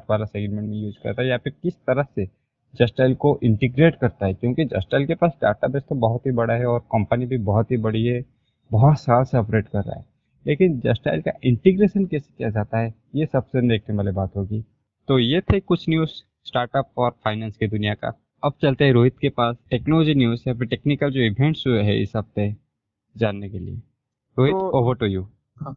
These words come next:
Speaker 2: तो जो दो मेजर टेक्नोलॉजिकल डेवलपमेंट हुआ है इस हफ्ते,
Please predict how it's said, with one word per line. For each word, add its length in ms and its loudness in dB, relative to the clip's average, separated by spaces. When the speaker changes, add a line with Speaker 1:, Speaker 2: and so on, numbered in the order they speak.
Speaker 2:
तो 80 4
जो 240 2
दो 260 2
मेजर 380 0
टेक्नोलॉजिकल 720 0
डेवलपमेंट 520 -2
हुआ 260 -4
है 260 -2
इस 180 -2
हफ्ते, 520 -8